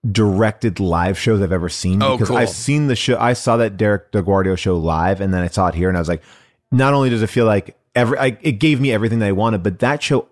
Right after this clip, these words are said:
Speaker 1: also did a great job of directing a live performance. It's really dirty. Like, it's a, it's a, like, a black box theater that she's
Speaker 2: Yeah.
Speaker 1: performing in. And I love that they open it up with Amy Poehler, who I guess produced it, and she was like,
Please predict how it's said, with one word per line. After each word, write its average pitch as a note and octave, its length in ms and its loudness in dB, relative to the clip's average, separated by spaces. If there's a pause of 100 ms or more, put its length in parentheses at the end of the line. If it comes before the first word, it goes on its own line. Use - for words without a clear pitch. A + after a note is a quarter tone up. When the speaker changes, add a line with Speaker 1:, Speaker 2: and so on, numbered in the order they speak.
(100)
Speaker 1:
also D#3+ 340 0
did G#2+ 160 0
a G2 40 0
great F#2+ 340 -2
job E2+ 440 0 (320)
of A2+ 100 0
directing A2 340 0
a G2 60 0
live F#2 320 0
performance. G2 360 -2
It's A2 160 -2
really A2+ 360 2
dirty. F#2 520 0 (260)
Like, A#2+ 180 2
it's A2+ 140 -2
a, - 180 -4
it's - 120 -2
a, G2 200 0 (120)
like, A2 160 0
a G2 60 2
black G#2+ 300 -2
box B2+ 240 -2
theater A2 180 2
that G2 60 0
she's G2+ 200 -4 (100)
Speaker 2:
Yeah. C#3 180 0
Speaker 1:
performing A2 200 0
in. F2 140 -2 (500)
And A#2+ 380 2 (160)
I A#2 100 2
love C#3+ 240 2
that F3 140 -2
they B2+ 300 0
open B2+ 260 2
it G#2 100 2
up - 160 -2
with G2+ 120 -2
Amy G#2 240 2
Poehler, B2+ 380 0
who G2 100 2
I G2 40 0
guess F#2+ 180 -2
produced A2 400 -2
it, - 100 -2
and G2 100 -2
she A2 120 0
was F#2 160 0
like, F2+ 180 0